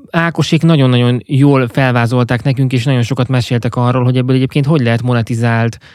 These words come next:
ö, világot építeni, hogy lehet ebből tényleg, ö, szimulátort bérbeadni, hogy lehet jó versenyeket csinálni,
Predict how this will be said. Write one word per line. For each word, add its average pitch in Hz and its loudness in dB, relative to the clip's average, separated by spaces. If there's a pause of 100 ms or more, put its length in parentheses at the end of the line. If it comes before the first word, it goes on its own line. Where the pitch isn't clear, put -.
(280)
ö, 120 -2
világot 117 0
építeni, 131 0
hogy 127 2
lehet 113 0
ebből 117 0
tényleg, 113 0
ö, 117 -2
szimulátort 123 0
bérbeadni, 120 0
hogy 123 0
lehet 117 -2
jó 120 0
versenyeket 123 -2
csinálni, 135 2